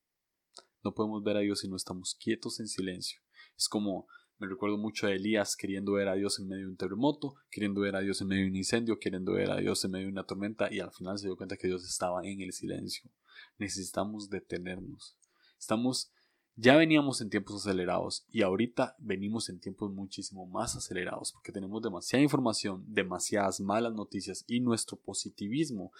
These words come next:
que no es nada malo, pero nuestro positivismo nos impulsa a querer hacer más.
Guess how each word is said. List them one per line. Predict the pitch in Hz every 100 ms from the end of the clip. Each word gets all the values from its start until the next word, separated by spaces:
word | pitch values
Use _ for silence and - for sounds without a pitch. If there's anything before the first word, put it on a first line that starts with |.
| - - -
que | 117
no | 107
es | 151
nada | 170 143 120
malo, | 131 139 107
pero | 98 98
nuestro | 98 - -
positivismo | - 101 - 101 117 123 113
nos | 117 110 101 - - -
impulsa | - 110 98 - 131 139 135 - - -
a | 107
querer | - 101 104 110
hacer | 113 - 110 104
más. | 101 107 - - -